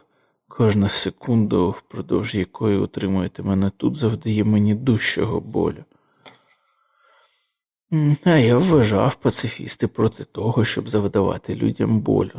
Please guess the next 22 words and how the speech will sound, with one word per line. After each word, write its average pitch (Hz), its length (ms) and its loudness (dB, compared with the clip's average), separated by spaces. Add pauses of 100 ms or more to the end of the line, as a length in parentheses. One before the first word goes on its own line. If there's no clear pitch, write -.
(120)
зауважив 101 540 -2 (140)
він. - 160 -16 (960)
Я 175 640 4
промовчала 101 640 2
на 92 80 0
ту 95 140 -4
сентенцію, 110 840 0 (120)
лише - 360 -2
знизила 107 480 2
плечима 113 600 0
і 90 60 0
прикурила 101 580 0
сигарету. - 680 -4 (720)
Тремтіла 107 560 0
всім - 320 -8
тілом. - 440 -12 (1000)
Він 113 360 4 (120)
мовчки 135 520 2
виконав 110 500 2
звичайний 110 640 0
ранковий 95 540 -2
ритуал. 87 580 -8